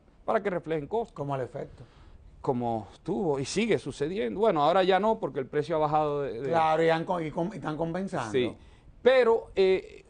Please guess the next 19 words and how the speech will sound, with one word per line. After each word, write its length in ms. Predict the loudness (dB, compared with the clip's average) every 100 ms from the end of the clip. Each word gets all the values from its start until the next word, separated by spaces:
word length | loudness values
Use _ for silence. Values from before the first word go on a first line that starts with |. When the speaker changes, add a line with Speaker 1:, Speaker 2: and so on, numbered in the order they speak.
| 0
Speaker 1:
el 160 | 0
problema 540 | 2 2 6 6 6 2
entonces 520 | 2 2 2 0 -4
se 160 | -2 0
convirtió 720 | 0 0 -4 0 2 2 0
que 380 | 0 2 2 0
unas 320 | 2 4 4
políticas 680 | 2 2 2 0 -6 -2 -2
populistas 800 | 0 -4 -2 -4 -2 -2 0 0
para 240 | 2 2
unas 240 | 2 0 -2
elecciones 720 | -2 -4 0 0 0 -6 -14 -8
terminaron, 720 | -6 -4 0 4 4 2 -2
como 280 | -4 0
hay 80 | 0
un 80 | 0
ambiente 420 | -2 -2 -2 0
discrecional, 720 | -2 -2 -4 0 -2 0 -2 -2
terminaron 800 | -6 -2 2 4 4 2 -4